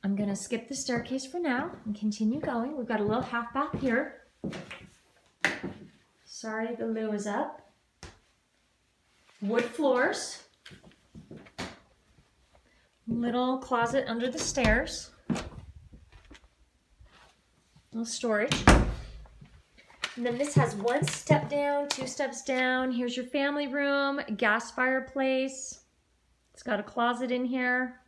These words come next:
I'll finish this. I'm gonna go and do the rest of the house.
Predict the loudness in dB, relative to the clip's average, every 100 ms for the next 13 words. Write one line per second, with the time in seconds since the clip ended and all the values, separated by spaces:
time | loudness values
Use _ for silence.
0 | -4 -2 -2 -2 -2 -2 -2 -4 -2 -2
1 | 0 -2 -4 -14 -20 _ -2 0 2 2
2 | 0 -2 -4 -2 0 -2 -2 -8